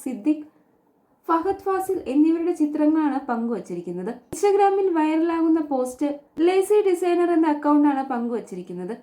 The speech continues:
നിരവധി ആളുകളാണ് പോസ്റ്റിൽ കമന്റുമായി എത്തുന്നത്. "റഹ്മാൻ മാത്രം ഒരുപോലെ" എന്നാണ് ഒരാൾ പോസ്റ്റിൽ കമന്റ് ചെയ്തത്. "പെട്ടെന്ന് കണ്ടപ്പോൾ എന്തോ ഒരു സങ്കടം തോന്നി" എന്നായിരുന്നു മറ്റൊരു കമന്റ്.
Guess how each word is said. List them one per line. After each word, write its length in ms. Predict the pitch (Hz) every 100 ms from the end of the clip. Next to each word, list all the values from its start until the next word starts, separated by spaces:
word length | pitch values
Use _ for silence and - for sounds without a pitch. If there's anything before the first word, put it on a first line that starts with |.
| _ _ _
നിരവധി 380 | 247 330 359 392
ആളുകളാണ് 540 | 370 359 359 339 339 330
പോസ്റ്റിൽ 380 | 277 277 311 294
കമന്റുമായി 560 | 285 254 254 269 277 233
എത്തുന്നത്. 460 | 180 180 180 196 - _ _ -
"റഹ്മാൻ 460 | 311 359 392 403 392
മാത്രം 520 | 349 339 339 339 -
ഒരുപോലെ" 480 | 254 285 311 302 302
എന്നാണ് 580 | - 247 269 285 277 -
ഒരാൾ 260 | 226 262
പോസ്റ്റിൽ 520 | 285 294 285 - 285 285
കമന്റ് 300 | 240 233 240
ചെയ്തത്. 440 | 240 185 180 240 - _ _
"പെട്ടെന്ന് 320 | 196 196 226 254
കണ്ടപ്പോൾ 440 | 247 240 240 262 302 - _ -
എന്തോ 240 | 320 339 370
ഒരു 160 | 359
സങ്കടം 480 | 349 294 277 302 277
തോന്നി" 380 | 208 214 240 247
എന്നായിരുന്നു 500 | 240 247 269 262 262
മറ്റൊരു 460 | 254 294 - 294 247
കമന്റ്. 300 | 185 170 185